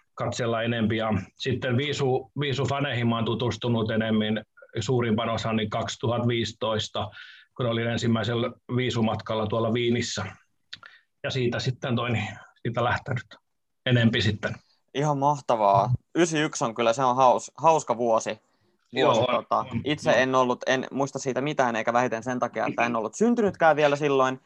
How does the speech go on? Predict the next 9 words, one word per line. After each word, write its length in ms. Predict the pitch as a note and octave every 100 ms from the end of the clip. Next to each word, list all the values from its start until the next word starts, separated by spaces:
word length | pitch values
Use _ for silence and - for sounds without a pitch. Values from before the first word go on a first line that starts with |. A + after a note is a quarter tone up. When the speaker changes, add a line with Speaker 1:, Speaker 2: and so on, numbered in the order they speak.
| _ - - - - G3
Speaker 2:
<laughs> 120 | F3 - _ - -
Mutta, 520 | C3+ C#3+ F#3 G#3+ F#3+ - - - - - - -
mutta 400 | C3 D3+ F#3 F#3
tota 320 | F3+ D3+ D3
noin, 300 | C#3 C#3 C#3
niin 160 | C#3 C#3
ainakin 340 | D3 D3+ D3 -
tota 280 | D3 D#3 C#3+ C3+ -
unohtuma-, 540 | F#3 F3 D3+ C3 B2